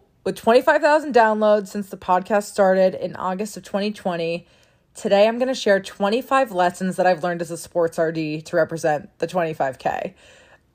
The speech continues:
Um, I don't remember if, I mean, I knew I was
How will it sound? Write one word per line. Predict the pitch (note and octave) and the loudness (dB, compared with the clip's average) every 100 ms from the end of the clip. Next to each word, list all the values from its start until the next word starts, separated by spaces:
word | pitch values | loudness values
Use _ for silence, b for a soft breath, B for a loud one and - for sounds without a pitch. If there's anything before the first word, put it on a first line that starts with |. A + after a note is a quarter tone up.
| - | 0
Um, | F#3+ F#3 F3 E3 D#3+ - _ _ _ _ B3 | 4 4 4 -2 -14 -20 _ _ _ _ -4
I | |
don't | C#4 E4 | -2 0
remember | E4+ C#4 C4 C4+ | 0 0 4 4
if, | A#3+ A3 - - | 4 2 -6 -4
I | - | 2
mean, | B3+ | 6
I | B3+ | 6
knew | A3+ B3+ | 4 4
I | C#4+ | 4
was | C4+ | 4